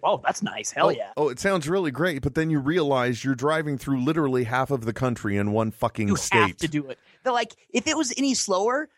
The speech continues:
Speaker 1: the road rage and murder would be so high they, they couldn't even function.
Speaker 2: It, oh, exactly. It would just be complete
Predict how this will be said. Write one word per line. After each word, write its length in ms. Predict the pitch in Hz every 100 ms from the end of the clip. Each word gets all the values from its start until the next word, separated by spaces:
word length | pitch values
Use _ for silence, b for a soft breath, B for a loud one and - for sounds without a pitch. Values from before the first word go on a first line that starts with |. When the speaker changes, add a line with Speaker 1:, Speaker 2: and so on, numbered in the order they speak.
| _ 175
Speaker 1:
the 100 | 208
road 300 | 196 262 214
rage 260 | 220 180 165
and 160 | 180
murder 380 | 180 208 196 151
would 260 | 123 156 143
be 120 | 151
so 280 | - 226 196
high 240 | 185 202
they, 200 | 147 175
they 160 | 170 170
couldn't 180 | - 180
even 160 | 135
function. 440 | 113 160 156 - - -
Speaker 2:
It, 140 | 139 131
oh, 200 | 139 139
exactly. 640 | 120 101 101 104 - 85 -
It 80 | 117
would 200 | 120 104
just 380 | 117 113 -
be 220 | 113 113 98
complete 680 | - 104 - - 127 127